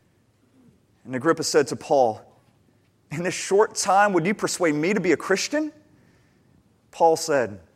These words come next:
"Whether short or long, I would to God that not only you, but all who hear me this day might become such as I am, except for these chains." Pray with me.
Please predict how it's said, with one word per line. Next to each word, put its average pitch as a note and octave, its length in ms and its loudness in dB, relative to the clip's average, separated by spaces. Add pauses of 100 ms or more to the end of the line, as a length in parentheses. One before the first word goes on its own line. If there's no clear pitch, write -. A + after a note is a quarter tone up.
(640)
"Whether D3 200 0
short G#3 460 2 (200)
or F#3 160 0
long, G#2 420 -4 (800)
I C3 80 2
would E3 220 2
to D#3+ 100 -6
God D#3 300 6
that D3 100 -2
not D#3 140 0
only D3+ 200 -2
you, D#3+ 240 -4
but C#3 140 -2
all E3+ 300 6
who E3 120 -6
hear D3 240 -2
me A#2 140 -6
this A2 180 -10
day A2+ 180 -6
might B2 200 -6
become A#2 500 -8 (380)
such - 340 -10
as A2+ 100 -10
I A2+ 200 -6
am, F2 320 -14 (680)
except - 460 -8
for B2 100 -14
these A2+ 280 -12
chains." F2+ 640 -18 (920)
Pray C3 140 -4
with G2 180 -12
me. G2 100 -20